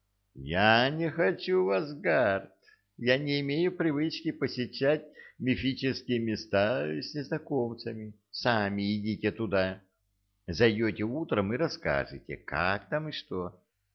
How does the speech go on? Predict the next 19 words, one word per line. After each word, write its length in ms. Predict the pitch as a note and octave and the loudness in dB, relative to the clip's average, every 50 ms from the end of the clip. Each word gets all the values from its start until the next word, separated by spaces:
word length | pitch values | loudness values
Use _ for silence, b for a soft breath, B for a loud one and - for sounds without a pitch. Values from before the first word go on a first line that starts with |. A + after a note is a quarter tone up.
| _ _ - | _ _ -14
Да 160 | A#2 - - | -8 -6 -6
и 120 | C#2+ C#2 | -6 -6
дайте 680 | A#2+ A2+ - A#2 C#3 D3 D3 D3 - - - - D#3+ D#3 | -6 -2 0 2 2 2 0 -2 -8 -14 -8 -4 -2 -2
ему 200 | D#3+ D#3+ E3 D3+ | 0 0 -2 -4
хорошую 600 | - - D#3 D#3 D#3+ D#3 C#3 - - C#3 C#3 B2 | -2 -2 -2 0 0 0 -2 -2 -4 -6 -6 -6
взбучку 960 | G2+ D2+ C2 D2 - - - E3+ C#3+ A#2+ - - - - - - C#2 B1+ - _ _ _ - | -6 -10 -10 -12 -16 -10 -4 -2 -2 -2 -2 -6 -12 -14 -14 -14 -16 -16 -16 _ _ _ -20
за 240 | B1 A#1+ - F2+ F2+ | -12 -6 -6 -4 -2
булыжники". 720 | G#2 A#2+ A2+ G2+ E2 - - C2+ B1 - _ - - - _ _ _ _ _ _ _ _ _ _ _ _ _ _ _ _ _ _ _ _ | -2 -2 -2 -2 -4 -6 -8 -12 -16 -18 _ -20 -20 -20 _ _ _ _ _ _ _ _ _ _ _ _ _ _ _ _ _ _ _ _
Кейт 500 | - E2 F2 F2+ G2 G#2+ G#2+ - - - | -6 -2 0 2 2 2 0 -4 -4 -2
высвободила 1000 | G2+ G2 E2+ E2+ E2 D2+ - - D2 D#2+ D#2+ D#2 E2+ E2 D#2 E2 E2 E2 E2 E2 | -2 0 0 0 -2 -2 -4 -6 -6 -4 -2 -2 -2 -2 -2 -2 -2 -2 -2 -2
руку. 480 | D#2+ D2+ B1+ - - B1+ B1+ B1 - _ _ _ _ _ _ _ _ _ _ _ _ _ _ _ _ _ _ _ | -4 -6 -8 -8 -12 -14 -14 -14 -16 _ _ _ _ _ _ _ _ _ _ _ _ _ _ _ _ _ _ _
Совершенно 600 | - - G2 G2+ G2+ F2 - - A2 G#2+ G2 F#2 | -10 -6 -2 -2 -2 -2 -2 -2 -2 0 0 -2
очевидно, 600 | F2+ - - F2+ F2 A2 B2+ C#3 A#2 E2+ D2 C#2 | -4 -4 -4 -4 -4 -2 -4 -6 -6 -8 -8 -8
что 180 | - - - D#2 | -8 -8 -6 -4
ей 200 | C#2+ D2 D#2+ E2 | -4 -2 -2 -2
удалось 500 | E2 E2 D#2+ F2 F2 F2 F2+ E2+ - - | -2 -2 0 0 0 0 -2 -4 -4 -6
вырваться 540 | F2+ G2+ G#2 G2 F#2 E2+ D#2+ - - - D2+ | -4 -4 -2 -2 -2 -4 -4 -6 -8 -16 -12
только 360 | - F#2+ F#2 E2 - - E2+ | -6 -4 -4 -4 -4 -6 -8
потому, 680 | - - E2+ D#2+ - F2 F2 G#2 C3+ E3 D#3 - - | -6 -4 -6 -4 -4 -4 -4 -2 -2 -4 -6 -6 -10